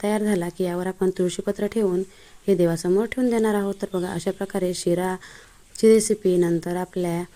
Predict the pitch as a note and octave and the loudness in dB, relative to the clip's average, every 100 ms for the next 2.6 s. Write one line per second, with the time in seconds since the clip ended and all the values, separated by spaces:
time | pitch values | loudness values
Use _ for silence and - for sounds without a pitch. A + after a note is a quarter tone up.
0 | - - - - - - G3+ G3 F#3 F3+ | -20 -20 -20 -20 -18 0 4 6 4 0
1 | - F#3 F3 E3+ E3+ - G3+ G#3+ G3+ F#3+ | -4 -2 0 -2 -4 -2 0 4 2 2
2 | F#3 F3 F#3 F3 F3+ | -2 0 2 2 0